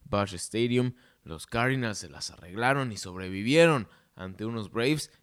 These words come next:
que se ponían arriba en la pizarra, pero, pero al final de cuentas sobreviven los Cardinals y en la décima entrada en extra innings, gracias a un elevado de Yadier Molina, que trajo al plato a Colton Wong, eh,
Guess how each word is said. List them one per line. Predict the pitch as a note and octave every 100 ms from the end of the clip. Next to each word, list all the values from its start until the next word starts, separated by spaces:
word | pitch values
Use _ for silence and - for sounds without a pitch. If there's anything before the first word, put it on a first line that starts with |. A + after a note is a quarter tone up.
| _
que | F2
se | - F2+
ponían | D#2+ F2 G2+ A2+ A2+ - -
arriba | G#2 F2+ F#2+ G2+ A2+ A#2
en | G2+
la | E2+
pizarra, | E2+ E2+ A2 G#2 E2+ - - _ -
pero, | F#2+ G2 F#2+ F2+ -
pero | F#2 F2 E2+ D#2+
al | D#2+
final | F2+ F#2+ F#2+ G#2
de | F#2
cuentas | G2+ G#2 F#2
sobreviven | F#2 F2 E2+ F#2+ A2 G2+
los | F2 D#2+
Cardinals | G2+ A2 B2 B2 B2 F2+
y |
en | F2
la | E2+ F2+
décima | G#2+ G#2 E2+ D#2+
entrada | E2 G#2 G2+
en | E2+
extra | D#2 - E2 G2
innings, | A2+ G#2 E2+ - - _ _ _
gracias | A2 A2+ A2 - D#2
a | F#2
un | F#2
elevado | F2 E2+ F2+ F#2 F#2 E2
de | D#2 D2+ C2+ _ _
Yadier | F#2 F2+ F#2+ F#2
Molina, | F2+ F#2 A#2 C#3 F3 _ _ _ _ _ _
que | D2+
trajo | D#2+ D#2+ D2+
al | D2+
plato | - E2+ E2 D2+ -
a | - D#2+
Colton | F2 E2 D#2+ D#2+
Wong, | A#2 D#3+ - - _ _ _ _
eh, | - F2 E2 E2 D2+ C#2 G1+